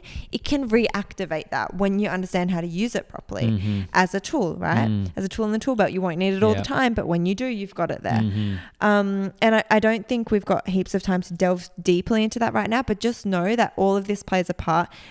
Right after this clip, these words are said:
Speaker 1: and can create
Speaker 2: Yeah.
Speaker 1: a whole new world to explore within our sexual relationship as
Speaker 2: Mm-hmm.
Speaker 1: well.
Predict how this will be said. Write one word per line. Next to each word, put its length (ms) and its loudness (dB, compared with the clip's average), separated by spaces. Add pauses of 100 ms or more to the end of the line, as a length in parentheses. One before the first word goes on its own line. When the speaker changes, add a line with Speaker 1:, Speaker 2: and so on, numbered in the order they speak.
Speaker 1:
and 160 0
can 220 -2
create 460 4
Speaker 2:
Yeah. 120 0
Speaker 1:
a 40 2
whole 320 2
new 260 -2
world 320 2
to 100 -4
explore 420 0
within 360 2
our 120 0
sexual 440 -2
relationship 600 0
as 120 0
Speaker 2:
Mm-hmm. 80 0
Speaker 1:
well. 260 -2